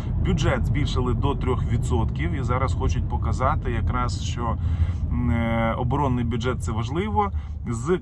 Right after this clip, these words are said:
іншими країнами, з Естонією, з Литвою, створюють єдину оборонну лінію, в тому числі проти Білорусі. Білорусь вважають взагалі окупованою державою, країна, яка втратила свою легітимність.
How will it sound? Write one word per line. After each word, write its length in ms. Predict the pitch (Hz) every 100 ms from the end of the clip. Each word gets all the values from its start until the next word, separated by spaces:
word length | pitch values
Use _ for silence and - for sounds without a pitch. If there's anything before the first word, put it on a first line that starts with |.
| - 135
іншими 520 | 143 156 123 131 123
країнами, 400 | 123 123 120 110
з 80 | 120
Естонією, 440 | - 139 127 113
з 60 | 107
Литвою, 380 | 120 127 117
створюють 600 | 104 - 135 127 120 110 -
єдину 600 | - - 123 143 139 131
оборонну 640 | 127 117 127 131 120 117
лінію, 500 | 117 123 117 120 143
в 80 | 123
тому 240 | - 127 113
числі 280 | 110 120
проти 320 | 120 117 113 110
Білорусі. 680 | 110 110 110 113 113 147 117 107
Білорусь 400 | 110 117 123 117
вважають 360 | 113 113 110
взагалі 280 | 98 104 113
окупованою 600 | 107 - 98 113 107 107
державою, 520 | 95 110 123 151 165 135
країна, 280 | 113 110
яка 120 | 101 101
втратила 400 | - 107 104 101
свою 220 | - 107
легітимність. 600 | 104 120 170 196 180